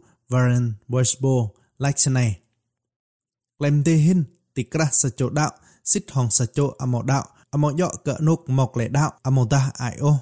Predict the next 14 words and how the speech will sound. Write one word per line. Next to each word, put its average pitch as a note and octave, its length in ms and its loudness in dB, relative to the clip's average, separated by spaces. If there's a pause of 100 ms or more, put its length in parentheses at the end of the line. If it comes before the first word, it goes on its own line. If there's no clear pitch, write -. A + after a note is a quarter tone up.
(500)
Át - 200 -10
căn D3+ 240 -2
dọ E3 100 -2
cỡ - 200 -6
klei B2+ 220 -2
xích, F3+ 340 2
căn E3 180 0
sân C#3 220 2
say C#3 240 4
mjơ C3 260 2 (120)
chi E3 220 0
rai, B2 300 0 (160)
bịa B2 300 -4
ta, D3 220 0